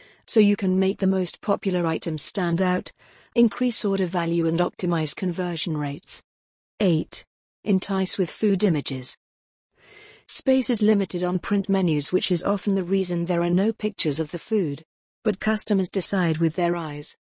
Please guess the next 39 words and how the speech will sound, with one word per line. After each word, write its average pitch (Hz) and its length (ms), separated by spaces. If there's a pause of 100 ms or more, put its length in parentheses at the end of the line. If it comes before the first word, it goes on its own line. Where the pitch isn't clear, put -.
(180)
A 214 60
great 254 300
photo 175 420
of 165 120
your 180 160
mouth-watering 196 960
burgers 175 420
with 180 140
all 185 220
the 220 120
trimmings 165 500
will 185 120
catch 202 320
people's 170 420
attention 170 540
and 160 140
entice 180 420
them 151 160
to 196 100
order 170 300
it. - 240 (380)
With 202 160
a 214 60
digital 220 400
menu, 165 480 (200)
you 202 140
can 196 180
include 202 420
images 190 520
with 180 140
as 165 120
many 202 280
of 180 100
the 180 60
menu 180 400
items 160 480
as 160 120
you 170 140
wish. 151 400